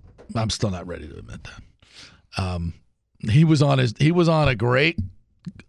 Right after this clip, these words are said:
glide towards being a good quarterback until he and Bruce Arians got together, and that was like <laughs> pouring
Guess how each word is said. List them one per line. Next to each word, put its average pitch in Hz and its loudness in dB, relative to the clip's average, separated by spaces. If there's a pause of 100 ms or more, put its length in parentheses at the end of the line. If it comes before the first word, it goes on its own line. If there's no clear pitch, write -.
(160)
glide 123 0
towards 120 0
being 117 0
a 113 -4
good 113 -2
quarterback 107 -2
until 101 -4
he 117 0
and 113 -2
Bruce 107 -4
Arians 104 -2
got 101 -4
together, 104 -4
and 101 0
that - 2
was 117 0
like 113 -2
<laughs> - -
pouring - -2